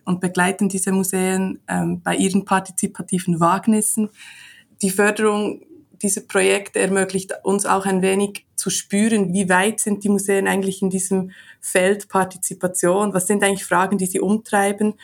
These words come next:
und auch Herausforderungen. Also wir verstehen die Förderung schon auch ein wenig als eine Innovationsplattform, die wir auslagern können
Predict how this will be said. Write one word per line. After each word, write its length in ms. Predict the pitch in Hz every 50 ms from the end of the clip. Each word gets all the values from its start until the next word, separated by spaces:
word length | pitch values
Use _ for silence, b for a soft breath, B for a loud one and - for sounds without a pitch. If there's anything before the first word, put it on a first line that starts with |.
| B B B B B
und 220 | B 202 202 196 -
auch 360 | 185 185 190 190 - - - _ _ _ _ _ _
Herausforderungen. 1000 | - 175 170 165 185 220 - - - 214 208 208 - 202 208 190 175 175 175 -
Also 180 | 175 - 185 180
wir 80 | 214
verstehen 400 | - - - - - 202 196 196
die 100 | 190 185
Förderung 460 | 185 - 185 202 196 214 202 190 190
schon 220 | 190 - 202 202 -
auch 180 | 208 208 196
ein 160 | 196 196 185 180
wenig 320 | 196 196 202 202 202 196
als 300 | 180 180 175 - - - B B B B B B B B B B B B
eine 280 | 185 185 180 180 180 185
Innovationsplattform, 1600 | 190 185 185 180 185 185 185 - - 185 175 185 208 226 220 - - - _ - - 202 196 196 - - - 190 190 190 196 190
die 160 | 190 190 180 175
wir 240 | 185 185 180 185 - _ _
auslagern 720 | - 165 175 214 - - 220 214 214 220 - 240 233 226 -
können 600 | - - 208 196 214 226 240 233 233 240 240